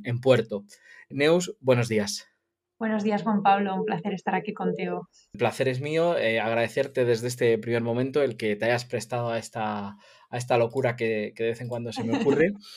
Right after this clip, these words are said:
Speaker 2: <laughs>
Speaker 1: y que seguro que, que va a ser un tema que, que, que va a interesar mucho a, a los oyentes, tanto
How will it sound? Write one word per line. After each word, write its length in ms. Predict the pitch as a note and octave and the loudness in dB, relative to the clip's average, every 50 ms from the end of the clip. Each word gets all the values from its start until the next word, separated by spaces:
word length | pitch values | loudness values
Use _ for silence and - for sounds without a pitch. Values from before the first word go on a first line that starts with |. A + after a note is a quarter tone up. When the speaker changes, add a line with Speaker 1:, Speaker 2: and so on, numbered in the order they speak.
| - - | -20 -20
Speaker 2:
<laughs> 320 | - - - - _ _ | -20 -20 -20 -20 _ _
Speaker 1:
y 100 | - C3+ | -6 2
que 140 | B2 - C#3 | 6 6 8
seguro 400 | B2+ - C3 C3 D3 D#3 E3+ E3+ | 8 8 8 8 10 8 8 8
que, 260 | E3+ D#3 C#3+ C#3 B2+ | 8 6 6 6 4
que 80 | - C3+ | 2 2
va 80 | B2+ C3 | 2 2
a 40 | |
ser 120 | B2+ D#3+ D3 | 2 2 0
un 100 | C#3 C3 | 0 0
tema 280 | D3+ D3 D3 D3 C#3+ | 0 2 2 2 2
que, 240 | - C3+ B2+ G#2 - - | 2 2 0 0 -2 -4
que, 200 | - B2+ A2+ A#2 | -2 -2 -2 2
que 100 | - B2+ | 4 6
va 80 | B2 C3 | 8 8
a 60 | C#3+ | 8
interesar 520 | D3 - C#3+ C3+ B2+ - D3 C3+ B2+ B2 B2+ | 8 8 6 6 6 6 4 2 2 2 0
mucho 340 | C3 C#3+ D3+ D3 - - C3 | 0 -2 -2 -2 -2 0 0
a, 40 | A2+ | 0
a 220 | A2+ - - B2 | 0 0 -2 0
los 200 | A#2+ A2+ A2+ - | 0 -2 -2 -2
oyentes, 400 | A#2 C3+ E3+ G#3 G#3 G3+ E3 - | 0 4 4 4 4 4 0 -2
tanto 400 | - B2+ A#2+ A2+ A#2+ A2+ G#2+ G#2 | -4 -4 -4 -2 0 0 0 0